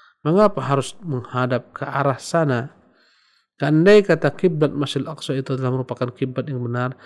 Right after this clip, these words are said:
kenapa harus berpaling meninggalkannya ke arah Masjidil Haram?" Ya, banyak orang-orang yang ragu dan bahkan sebagian kembali murtad ketika ada peristiwa pindah kiblat.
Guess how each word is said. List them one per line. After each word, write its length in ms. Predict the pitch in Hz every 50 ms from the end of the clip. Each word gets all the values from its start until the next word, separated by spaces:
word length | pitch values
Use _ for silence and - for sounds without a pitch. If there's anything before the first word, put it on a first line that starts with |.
| - - - _ _
kenapa 480 | - 143 156 165 160 - 139 139 139
harus 80 | 135 131
berpaling 640 | 123 127 123 120 - - 131 131 131 135 131 123 120
meninggalkannya 720 | 117 117 120 123 120 113 113 - 127 123 117 117 113 113
ke 80 | - 123
arah 240 | 127 123 117 110 123
Masjidil 320 | 117 - - 123 120 107
Haram?" 480 | - 117 117 117 120 117 107 92 82 - - _ - - _ _ _ _ _ _ - - - - - _ _ _ _ _ _ _ -
Ya, 320 | 120 131 147 165 175 180 175 - _ _ _ _ _ _ - - _ _ _ _ _ _ _ _ _ -
banyak 560 | 131 143 151 156 147 135 - - - - - 170 143
orang-orang 720 | 127 127 127 127 143 151 151 160 156 156 156 160 160 170
yang 480 | 160 156 151 143 139 139 139 135 131 - - _ - -
ragu 480 | - 151 160 160 151 156 165 165 160 139
dan 160 | 131 123 123
bahkan 320 | 120 131 123 - - 143 127
sebagian 560 | 123 - 131 123 127 127 127 135 131 127 123
kembali 480 | - 123 127 127 123 127 123 127 127
murtad 560 | 123 131 139 131 123 120 - - 151 156 156 -
ketika 480 | - 131 123 - 123 - 120 101 110
ada 160 | 120 127 123
peristiwa 480 | - - 117 - - - 123 123 123 123
pindah 320 | - 120 120 123 120 110
kiblat. 480 | 107 - - 113 113 117 110 101 98 -